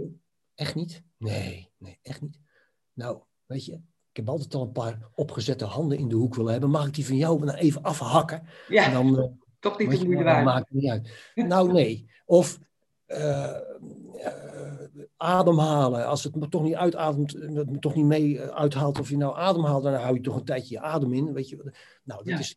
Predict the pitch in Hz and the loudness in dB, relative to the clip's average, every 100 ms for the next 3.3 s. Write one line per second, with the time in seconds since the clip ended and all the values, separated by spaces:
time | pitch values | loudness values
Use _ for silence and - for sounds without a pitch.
0 | - 139 160 147 135 117 131 113 117 113 | 2 6 8 6 2 2 2 2 -2 -2
1 | 110 110 110 - 110 104 117 101 104 110 | -4 -6 -10 -10 -8 -6 -6 -6 -6 -8
2 | 120 139 135 135 143 127 131 127 127 131 | -4 -4 -2 -2 0 0 -4 -6 -4 0
3 | 143 143 | 0 2